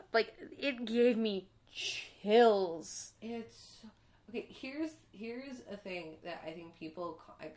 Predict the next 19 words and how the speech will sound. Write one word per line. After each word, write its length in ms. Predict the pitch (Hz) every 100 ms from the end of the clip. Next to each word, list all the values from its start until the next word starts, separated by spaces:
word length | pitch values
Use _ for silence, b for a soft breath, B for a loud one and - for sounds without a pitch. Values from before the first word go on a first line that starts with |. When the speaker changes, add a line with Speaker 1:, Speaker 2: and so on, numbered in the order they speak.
| -
Speaker 2:
constantly 480 | 160 156 - 170 151
have 300 | - 165 160 - -
misnomers 680 | 156 156 147 147 147 160 170
about 320 | 170 170 -
me. 300 | 196 233 240 b b b b b _ _ -
I 560 | - 208 220 247 240 - -
hate, 460 | 180 170 160 160 - _ _
like, 300 | 175 160 156 _ -
gore 340 | 151 143 120 -
porn. 200 | - - - _ _ _ _ _ _ -
Speaker 1:
Mm-hmm. 300 | 214 202 196 - _ _
Speaker 2:
Like, 140 | - - -
I 60 |
hate 460 | 175 - 185 208 220
it 200 | 240 240 b b b _
when 140 | 185
it 160 | 185 180
is 200 | 175 180 156 160
gore 720 | 156 170 185 196 202 202 160